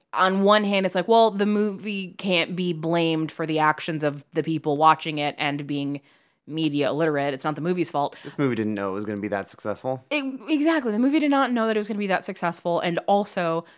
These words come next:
Speaker 1: even bigger, we weren't having these mature enough conversations in nineteen ninety-nine to recognize how problematic this movie is.
Speaker 2: I mean, we're not having these discussions about American Pie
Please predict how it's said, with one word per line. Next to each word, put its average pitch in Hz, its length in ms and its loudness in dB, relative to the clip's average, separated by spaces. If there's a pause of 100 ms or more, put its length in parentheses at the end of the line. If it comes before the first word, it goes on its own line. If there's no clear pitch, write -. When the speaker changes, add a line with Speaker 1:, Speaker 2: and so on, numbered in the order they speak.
(300)
Speaker 1:
even 190 320 0
bigger, 165 520 4 (560)
we 208 300 6
weren't 262 400 4 (260)
having 254 800 0
these 214 320 0
mature 214 420 2
enough 220 200 2
conversations 214 840 -2
in 185 100 0
nineteen 180 340 -2
ninety-nine 180 600 0
to 190 180 -4
recognize 196 580 0
how 196 160 0
problematic 226 760 2
this 233 140 -6
movie 214 400 0
is. - 400 -8 (100)
Speaker 2:
I - 40 -16
mean, 104 160 -4
we're 110 80 0
not 117 180 2
having 113 240 0
these 107 160 -4
discussions 107 600 -2
about 110 360 2
American 110 460 -2
Pie 131 560 2